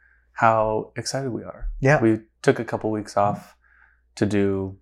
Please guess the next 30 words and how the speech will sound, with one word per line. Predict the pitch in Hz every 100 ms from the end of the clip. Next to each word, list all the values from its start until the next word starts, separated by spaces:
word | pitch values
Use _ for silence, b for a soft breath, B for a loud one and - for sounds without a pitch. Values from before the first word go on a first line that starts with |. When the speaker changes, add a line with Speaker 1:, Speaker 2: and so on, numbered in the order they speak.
| - _ -
Speaker 1:
a | 113
special | - 101 -
release. | 101 131 170 165 - - - 120
Speaker 2:
Yep. | 127 - _
Speaker 1:
We | 110
did | 101 98 95 _ -
a | 107 98 95 110
little | 110 104
thing | - 107
called | 104 110 104
The |
Cost | - 110 -
of | 104
Subjectivity, | - 104 110 - - 156 143 139 139 b b b b
which | - 98
is | 98
exploring | - - 98 98 92
subjective | 98 - 95 - -
business. | - 131 127 120 120 - - -
Speaker 2:
Yeah, | 123 104
what | 107
it's | 110 -
like | 104 87
to | 95
Speaker 1:
Um, | 101
Speaker 2:
only | 107 101
be | 101
able | 101
to | 101
do | - 98 101